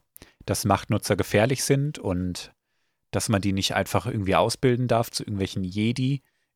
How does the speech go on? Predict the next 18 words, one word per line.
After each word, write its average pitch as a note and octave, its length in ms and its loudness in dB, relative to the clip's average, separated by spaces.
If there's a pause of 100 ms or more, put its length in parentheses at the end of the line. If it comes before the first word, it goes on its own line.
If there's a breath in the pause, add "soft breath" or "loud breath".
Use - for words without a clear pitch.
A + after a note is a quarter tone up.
(140)
die, F#2+ 400 0
äh, F#2+ 220 -2
weit G#2+ 300 2
weg A#2+ 160 4
vom A2 160 -2
staatlichen A2 560 0
Organ F#2+ 400 2
agieren. C#3 420 0 (300)
Sowas G2 340 0
will A2 80 4
man G2+ 220 0
nie C3+ 220 4
wieder C3 220 4
haben. F#2+ 340 2 (1160 soft breath)
Deshalb, G#2 640 2
ähm, F#2 480 -2 (140)
werden G2+ 340 0
die F#2 400 -2